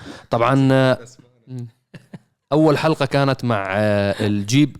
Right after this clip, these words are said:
جراند شيروكي، الجيل الجديد بالكامل. آه، والجيب جراند شيروكي شركة ستيلانتس اللي هي المالكة لعلامة جيب،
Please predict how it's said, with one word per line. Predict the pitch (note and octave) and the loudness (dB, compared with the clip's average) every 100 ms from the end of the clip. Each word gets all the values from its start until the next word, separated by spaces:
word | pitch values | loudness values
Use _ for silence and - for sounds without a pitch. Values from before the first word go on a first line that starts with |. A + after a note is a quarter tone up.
| - | -4
جراند | B2 B2+ B2+ | 0 0 0
شيروكي، | C3 B2+ - D#3 A3 _ | 2 2 0 -4 -6 _
الجيل | G2+ G2 A2+ | -6 0 0
الجديد | G#2+ G2 A2 - | 0 -2 -4 -4
بالكامل. | G2 G#2+ G2+ G#2+ F3 - _ _ - | -6 -4 -4 -4 -6 -10 _ _ -20
آه، | - G#2 G#2 A2 | -4 -2 0 2
والجيب | A#2 A#2 D#3+ D3+ | 0 2 0 2
جراند | C#3+ D3+ C#3+ | 2 2 2
شيروكي | D3+ D#3 - E3+ - | 0 0 0 -2 -2
شركة | - E3+ - D#3 | -4 -4 -4 -6
ستيلانتس | - - C3+ C3+ C3+ G2 G#2+ - | -6 -4 0 2 2 -2 -4 -6
اللي | G2 | -6
هي | G#2+ | -4
المالكة | G#2+ G#2 A2+ A2+ G2 - | -4 -2 -2 -2 -4 -6
لعلامة | F2+ E2 G2+ G2+ G2 | -6 -4 -4 -4 -4
جيب، | F2 G2+ F2+ | -4 -2 -2